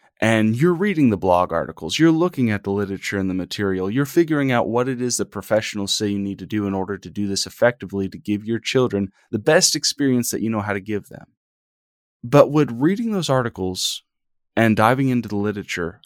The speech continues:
compare at all to having an opportunity to actually speak to the people who wrote it? Let's say that you are the expert when it comes to homeschooling, or let, let's say you've gone through the curriculum and, and you have your own curriculum you think is solid,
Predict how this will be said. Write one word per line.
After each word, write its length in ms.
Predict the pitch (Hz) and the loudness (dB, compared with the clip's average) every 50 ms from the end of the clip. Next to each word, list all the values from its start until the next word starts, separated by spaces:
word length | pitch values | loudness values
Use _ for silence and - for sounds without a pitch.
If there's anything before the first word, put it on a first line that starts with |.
| _ _ | _ _
compare 440 | - 117 110 110 117 131 139 143 135 | 0 0 0 2 2 0 2 2 4
at 160 | 123 - - _ | 2 0 0 _
all 300 | 113 117 117 101 92 92 | 0 2 4 4 4 2
to 100 | - 98 | 0 -4
having 260 | 101 101 98 107 104 | -4 -4 -4 -2 -2
an 60 | 101 | 0
opportunity 640 | 98 98 101 - 110 - - 120 113 110 101 104 101 98 | 0 0 0 0 -4 -4 -2 -4 -2 -2 -2 -4 -4 -4
to 220 | - - - - | -4 -6 -4 -2
actually 480 | 107 110 123 - - - 131 117 110 101 | -4 -4 -4 -4 -4 -2 0 0 0 0
speak 560 | - - - - - - 160 156 131 131 _ | 0 0 0 0 0 2 2 2 2 0 _
to 120 | - 117 | -10 -4
the 120 | 95 101 95 | -4 -4 -4
people 580 | - - 160 160 78 - 104 98 95 95 95 _ _ _ _ _ _ _ _ _ _ _ | -4 -6 -6 -6 -4 -2 -2 -2 -2 -2 -6 _ _ _ _ _ _ _ _ _ _ _
who 120 | - 104 98 | 0 2 2
wrote 300 | 92 98 110 131 123 - | 4 4 2 2 0 -2
it? 120 | - - _ _ _ _ _ _ _ _ _ _ _ _ _ _ _ _ _ _ _ _ _ _ _ _ _ _ _ | -8 -20 _ _ _ _ _ _ _ _ _ _ _ _ _ _ _ _ _ _ _ _ _ _ _ _ _ _ _
Let's 200 | 131 147 147 - | 2 4 4 6
say 260 | - - 156 151 151 | 4 6 4 4 4
that 220 | 135 135 135 - | 2 0 0 0
you 260 | - 139 143 143 120 | -2 -2 0 0 2
are 480 | - - 131 131 131 131 127 127 123 123 | 2 2 4 4 4 4 4 2 0 0
the 600 | 113 110 120 117 117 113 113 113 110 107 107 - _ _ _ _ _ _ _ | -2 -2 -2 -2 -2 -2 -2 -2 -4 -4 -6 -10 _ _ _ _ _ _ _
expert 640 | - 143 156 156 - - - - 92 - - - _ _ _ _ _ | -2 -2 0 2 0 0 2 0 -4 -4 -4 -8 _ _ _ _ _
when 220 | - 113 117 113 | 0 0 2 2
it 160 | 110 107 - - | 0 -2 -4 -6
comes 460 | - 110 107 107 104 104 101 - - | -6 -4 -2 -2 -2 0 0 -2 -2
to 260 | - - 104 95 95 | -2 -2 -2 -2 -2
homeschooling, 640 | 95 98 95 92 92 - - - 90 87 85 85 87 | -2 -4 -4 -4 -6 -8 -10 -8 -8 -8 -8 -4 -2
or 60 | 92 | 0
let, 240 | 107 117 123 - - | 0 2 0 0 0
let's 180 | 127 123 - | -2 0 0
say 140 | - - 131 | 0 0 0
you've 180 | 123 120 113 98 | 0 0 0 0
gone 240 | 101 107 104 104 104 | 2 2 4 2 2
through 200 | - 117 120 113 | -2 -4 -4 -4
the 100 | 110 104 | -4 -8
curriculum 580 | - - 101 95 92 - 98 95 95 95 98 | -6 -4 -4 -4 -4 -6 -6 -4 -2 -2 -2
and, 160 | 98 98 - | -2 -2 -2
and 160 | - 117 117 120 | 0 2 2 2
you 60 | 120 | 2
have 200 | 120 160 165 147 | 2 2 2 2
your 120 | 143 139 | 2 2
own 100 | 156 185 | 2 0
curriculum 540 | 185 - 143 127 113 - - 107 104 104 104 | -2 -2 -4 -4 -4 -2 -4 -4 -2 -2 -2
you 100 | 104 104 | -4 -4
think 240 | - - 120 117 - | -4 -4 -4 -4 -4
is 140 | 101 - - | -4 -2 -2
solid, 480 | - - 170 170 175 175 170 165 165 | 2 4 4 4 4 2 0 -2 -6